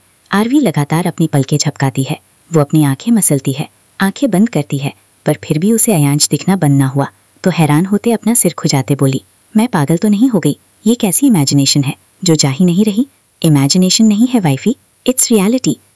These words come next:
Ayansh ने जैसे ही ये कहा, आरवी तपाक से बोली, "What? आप सच में यहाँ हैं मिस्टर मेहरा?"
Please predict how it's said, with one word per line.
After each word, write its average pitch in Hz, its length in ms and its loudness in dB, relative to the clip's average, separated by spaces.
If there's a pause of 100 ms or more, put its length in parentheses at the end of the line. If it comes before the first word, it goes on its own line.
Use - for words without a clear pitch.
(220)
Ayansh 208 420 2
ने 311 100 2
जैसे 170 320 0
ही 208 100 2
ये 165 140 2
कहा, 147 300 -4 (320)
आरवी 220 280 0
तपाक 143 360 -2
से 160 120 0
बोली, 139 300 -2 (360)
"What? 165 220 0 (300)
आप 208 160 -2
सच - 280 -2
में 269 60 4
यहाँ 220 200 0
हैं 147 140 0
मिस्टर 143 260 2
मेहरा?" 143 300 0